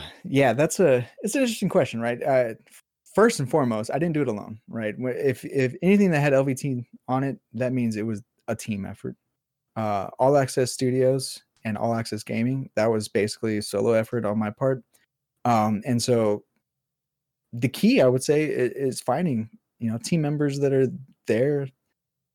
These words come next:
for the right reasons. Um, I've just been lucky enough to be connected with the people that knew the right people. <laughs> Like, there's no better way for me to put that. Like, I,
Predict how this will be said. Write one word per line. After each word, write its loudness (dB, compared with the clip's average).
for -6
the 2
right 4
reasons. -2
Um, -2
I've 2
just -2
been 4
lucky 0
enough 0
to 0
be -2
connected 0
with -4
the -2
people -4
that 0
knew -2
the -4
right -2
people. -2
<laughs> -
Like, 2
there's 6
no 8
better 6
way 6
for -6
me 0
to 0
put -2
that. 0
Like, -2
I, 2